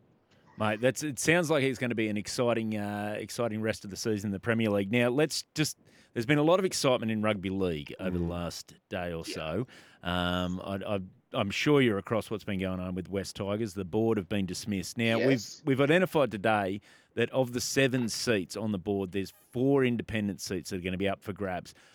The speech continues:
Speaker 1: Mate, what I wanna ask you,
Speaker 3: Right.
Speaker 1: as the great sporting mind that you are, can
Speaker 3: Yeah.
Speaker 1: we draft you in to a board seat for the West
Speaker 3: <laughs>
Speaker 1: Tigers?
Speaker 3: Well,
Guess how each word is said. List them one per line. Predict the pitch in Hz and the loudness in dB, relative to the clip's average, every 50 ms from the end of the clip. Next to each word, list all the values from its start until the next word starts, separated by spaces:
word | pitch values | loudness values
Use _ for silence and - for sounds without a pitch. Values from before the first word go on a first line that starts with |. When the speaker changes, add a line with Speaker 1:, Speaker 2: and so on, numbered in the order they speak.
| _ _ - | _ _ -2
Speaker 1:
Mate, | 113 120 117 - | 0 0 0 2
what | 127 131 147 160 | 2 4 4 6
I | |
wanna | 156 151 147 131 113 113 | 6 6 6 4 4 4
ask | 110 95 - - | 2 2 0 -2
you, | - 107 98 98 92 | -2 0 0 2 2
Speaker 3:
Right. | 95 | 0
Speaker 1:
as | 101 90 90 | -2 -2 -4
the | 104 101 | -8 -8
great | 87 - 117 120 117 117 117 104 - | -2 2 2 4 4 4 2 -2 -6
sporting | - - - - - 127 123 120 120 113 113 107 107 104 | -12 -12 -12 -6 0 2 2 2 4 2 0 0 0 0
mind | 98 101 104 104 104 104 104 98 | 0 2 2 2 0 0 -2 -4
that | 90 104 85 | -6 -8 -6
you | 95 95 92 92 | -4 -2 -2 0
are, | 92 92 85 80 80 87 107 107 _ _ _ _ - - _ _ _ _ _ _ _ _ _ _ _ _ _ - | 0 -2 -4 -6 -8 -10 -10 -12 _ _ _ _ -20 -20 _ _ _ _ _ _ _ _ _ _ _ _ _ -8
can | - 127 139 151 156 | 0 2 4 4 6
Speaker 3:
Yeah. | 151 | 4
Speaker 1:
we | 143 117 | 4 4
draft | 95 113 123 117 113 110 - - | 4 4 4 6 4 4 2 0
you | 110 107 98 | 0 2 2
in | 98 95 92 90 95 95 | 4 2 0 0 -2 -4
to | - - 110 95 | -6 -2 0 0
a | 90 | 0
board | 78 - 104 104 101 101 90 | 0 0 2 2 2 2 0
seat | - - - 98 90 90 87 - - _ _ _ _ _ | -2 -6 -4 -4 -4 -4 -6 -10 -20 _ _ _ _ _
for | - 92 | -6 -4
the | 85 | -2
West | 85 90 87 95 95 - | 0 0 0 -2 -4 -4
Speaker 3:
<laughs> | |
Speaker 1:
Tigers? | - - 71 71 76 73 - - - - _ _ _ _ _ _ _ _ _ _ _ _ _ _ _ _ _ _ _ | -6 -6 -6 -6 -8 -10 -12 -14 -16 -18 _ _ _ _ _ _ _ _ _ _ _ _ _ _ _ _ _ _ _
Speaker 3:
Well, | - 190 208 196 190 190 185 - | 4 10 12 12 12 12 12 10